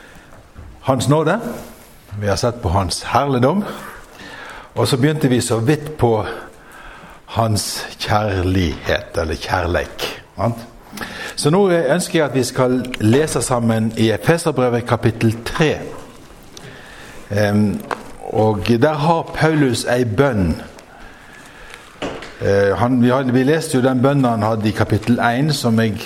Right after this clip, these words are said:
kanskje kommer tilbake til, vi får se.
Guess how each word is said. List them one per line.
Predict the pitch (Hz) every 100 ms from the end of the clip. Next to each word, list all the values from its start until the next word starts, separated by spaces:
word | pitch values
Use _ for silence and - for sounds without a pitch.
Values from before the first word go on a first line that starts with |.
| - - - - - - - -
kanskje | 120 135 - 120
kommer | 117 113
tilbake | 117 113 123 123
til, | 135 151
vi | 131
får | 110 110
se. | 143